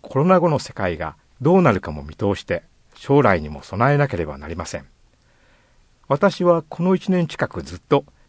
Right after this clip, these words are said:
コロナ後の新しい世界はこうなると言ってきましたが、それは、一、東京一極集中が崩れ始める。二、低コスト一辺倒で海外に流出した生産基盤が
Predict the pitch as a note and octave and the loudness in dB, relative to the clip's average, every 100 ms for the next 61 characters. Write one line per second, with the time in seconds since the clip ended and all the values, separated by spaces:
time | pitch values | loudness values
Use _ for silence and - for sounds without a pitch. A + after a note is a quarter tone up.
0 | _ - - D#3 F3+ E3+ D#3 B2 E2 - | _ -8 2 4 4 4 2 -2 -4 -12
1 | F2 C#3+ E3 - D3 - D#2 D#2+ C#2 C2+ | -4 -2 -2 -2 -6 -6 -10 -10 -12 -16
2 | - A2 D#3+ D#3 A2 _ _ - E2 - | -6 0 2 2 -2 _ _ -14 -8 -6
3 | A#2+ B2+ G#2+ E2 C#2 - _ _ _ _ | 0 0 -2 -6 -10 -14 _ _ _ _
4 | _ _ - F#2+ G2 F2+ - _ _ _ | _ _ -8 -2 0 -2 -6 _ _ _
5 | _ _ _ - G2 - C3 - _ _ | _ _ _ -14 -12 -6 -6 -6 _ _
6 | _ _ _ - D3+ F#3+ - F3 D#3+ - | _ _ _ -4 2 2 4 2 2 -2
7 | - - D3+ E3+ C#3 - D#2+ - - - | -6 -6 -6 -6 -6 -10 -14 -12 -14 -14
8 | _ - A2 D3+ B2+ B2+ A#2+ F#2 - _ | _ -6 2 4 4 2 2 0 -6 _
9 | _ _ _ _ _ _ _ - - - | _ _ _ _ _ _ _ -12 -8 -8
10 | - _ _ _ _ _ - D3 F#3 F#3+ | -10 _ _ _ _ _ -4 2 2 2
11 | E3 - E2+ - - D#3+ C#3 G2+ E2 D3 | -2 -4 -8 -10 -4 -2 -2 -6 -8 -10
12 | C#3+ - - F3 D3+ G2 D#2+ C#2+ C#2 G2+ | -14 -10 0 0 0 -2 -6 -10 -8 -8
13 | A#2 - A#2 - G2 - C3+ C#3+ C3 - | -8 -10 -6 -4 -4 -2 0 0 0 -2
14 | G2 E2 D#2 - | -6 -8 -10 -16